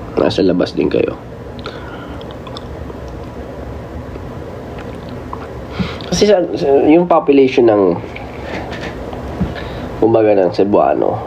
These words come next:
or, eh, kaka-, Bisaya in general, I feel like,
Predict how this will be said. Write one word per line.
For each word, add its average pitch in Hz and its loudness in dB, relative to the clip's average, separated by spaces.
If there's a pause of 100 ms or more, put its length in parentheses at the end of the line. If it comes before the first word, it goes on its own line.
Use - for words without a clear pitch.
(460)
or, 104 6
eh, 131 6 (640)
kaka-, - 2 (320)
Bisaya 107 4
in 107 0
general, 104 4
I 117 6
feel 131 4
like, 110 6